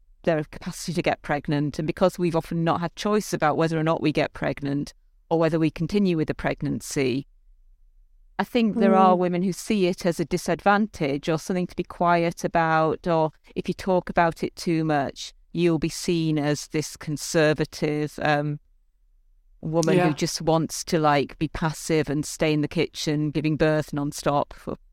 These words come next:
Speaker 1: sorry, that, that's not an
Speaker 2: Mm-hmm.
Speaker 1: image.
Speaker 3: I know what you mean,
Speaker 1: But
Speaker 3: yeah.
Speaker 1: it, if it,
Speaker 2: Mm-hmm.
Speaker 1: but it's this kind of, like, women are frightened that if you take pride in it,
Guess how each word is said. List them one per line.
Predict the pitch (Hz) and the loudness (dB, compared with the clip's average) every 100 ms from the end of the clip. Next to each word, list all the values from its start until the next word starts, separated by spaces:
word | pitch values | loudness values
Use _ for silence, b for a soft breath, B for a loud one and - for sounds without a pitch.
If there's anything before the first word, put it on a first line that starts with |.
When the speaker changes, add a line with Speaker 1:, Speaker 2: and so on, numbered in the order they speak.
| _ | _
Speaker 1:
sorry, | - 143 - | -2 0 -2
that, | - - - - | -6 -10 -18 -4
that's | 254 240 | 0 2
not | 208 233 | 4 4
an | |
Speaker 2:
Mm-hmm. | 226 220 | 4 2
Speaker 1:
image. | - - 233 | 0 -4 2
Speaker 3:
I | 240 | 6
know | 233 | 8
what | 233 190 | 6 4
you | |
mean, | 196 196 190 190 | 4 4 4 6
Speaker 1:
But | 196 | 8
Speaker 3:
yeah. | 240 - | 8 6
Speaker 1:
it, | 240 | 4
if | |
it, | 226 | 4
Speaker 2:
Mm-hmm. | 226 - | 2 0
Speaker 1:
but | 254 247 | 2 2
it's | 214 | 0
this | 277 - | -4 -2
kind | - 254 247 | 4 4 4
of, | 240 | 2
like, | 226 220 180 b b _ 196 | 4 4 2 b b _ 0
women | 254 240 220 | 2 4 2
are | |
frightened | 208 - 233 247 - 196 180 | 0 2 4 4 2 -2 -2
that | 160 | -2
if | 202 214 | -2 -4
you | |
take | 196 226 180 - | -4 -2 -2 -4
pride | - 214 214 208 208 | -2 2 4 4 2
in | 160 139 | 0 -2
it, | 139 - - | -4 -8 -12